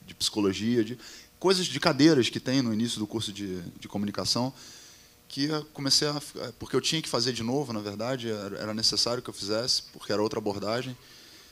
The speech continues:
e aí eu já fiquei meio de, achei meio chato, assim, não, não me pegou, sabe? Eu resolvi sair, fui fazer, é, educação física, que era uma coisa que eu sempre gostei também de fazer, além, obviamente, de exercitar a mente, exercitar o corpo, que uma coisa não anula a outra, né? Às vezes as pessoas acham, "Ah, não, mas o cara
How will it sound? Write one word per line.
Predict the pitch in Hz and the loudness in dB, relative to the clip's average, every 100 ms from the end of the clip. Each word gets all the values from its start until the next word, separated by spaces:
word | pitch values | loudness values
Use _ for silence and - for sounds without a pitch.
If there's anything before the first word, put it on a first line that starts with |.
| - | -10
e | 113 | 0
aí | 117 | 4
eu | 131 139 | 4 2
já | 143 | -2
fiquei | - 139 | -4 -2
meio | 139 139 | 0 -2
de, | 120 123 117 104 107 110 | -4 -6 -6 -8 -12 -8
achei | 104 123 | -4 -4
meio | 123 123 | -4 -4
chato, | - 110 117 - | -2 0 0 0
assim, | 95 113 117 | -2 -2 -2
não, | 110 | -4
não | 104 98 98 | -6 -8 -6
me | 110 117 | -4 2
pegou, | 127 104 98 | 2 4 2
sabe? | - 101 92 | 2 -2 -6
Eu | 95 104 113 - - - - - - - | -8 -10 -12 -20 -20 -20 -20 -20 -20 -8
resolvi | 104 113 | -2 2
sair, | - 135 110 131 | 2 4 2 2
fui | 143 127 | 0 -2
fazer, | 120 120 120 - | 0 2 2 2
é, | 110 104 104 98 | 2 0 0 -2
educação | 95 107 110 | -2 -2 -2
física, | 107 - 131 127 | -4 -2 -2 -4
que | 117 | -2
era | 104 | -2
uma | 104 | -2
coisa | 107 104 | -4 -4
que | |
eu | 107 | -2
sempre | 117 107 | -2 -2
gostei | 107 101 107 | -2 -2 -4
também | 104 104 | -4 -6
de | 95 | -4
fazer, | 98 98 110 | -4 0 0
além, | 107 104 107 98 - | 0 -2 -4 -8 -14
obviamente, | - 95 98 101 - | -10 -6 -4 -4 -2
de | |
exercitar | 98 98 - 101 | -2 -2 -2 -2
a | |
mente, | 101 101 107 - - - - - - - | -2 -2 -2 -8 -10 -20 -20 -20 -16 -6
exercitar | 95 104 - 104 | -2 0 2 0
o | |
corpo, | - 110 117 - | 2 0 0 -8
que | - | -6
uma | 101 | -6
coisa | 104 104 107 | -2 -2 -2
não | 104 | -4
anula | 104 107 101 | -2 0 2
a | |
outra, | 107 120 104 | 2 0 -2
né? | 98 | -4
Às | 98 | -2
vezes | 104 | -4
as | 107 | -4
pessoas | - 98 104 | -4 -4 -2
acham, | 107 107 151 | -4 -4 -6
"Ah, | |
não, | 127 123 | -6 -6
mas | 104 | -8
o | |
cara | - 135 | -6 -8